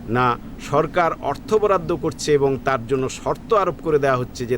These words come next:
তাদের শাসকের প্রচারের জন্য তাদের আলাদা বই লাইব্রেরিতে রাখতে হবে। অথচ আমরা দেখতে পাই কি যে সেই বইগুলো ছাত্রদের কোনো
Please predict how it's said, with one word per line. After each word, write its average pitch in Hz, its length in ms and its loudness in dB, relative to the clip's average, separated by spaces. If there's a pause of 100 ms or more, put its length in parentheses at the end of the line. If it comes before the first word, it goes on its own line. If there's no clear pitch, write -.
(120)
তাদের 131 300 4
শাসকের 127 580 -2
প্রচারের 175 500 0
জন্য 147 240 2 (120)
তাদের 120 240 0 (120)
আলাদা 135 340 2 (500)
বই 196 220 6 (880)
লাইব্রেরিতে 160 540 2
রাখতে 135 300 0
হবে। 95 200 -2 (380)
অথচ 143 300 0 (180)
আমরা 143 220 2
দেখতে 147 560 -4
পাই 160 260 2
কি 175 200 -4 (440)
যে 175 180 4 (320)
সেই 196 300 2
বইগুলো 190 580 4 (960)
ছাত্রদের 160 600 -2
কোনো 160 180 2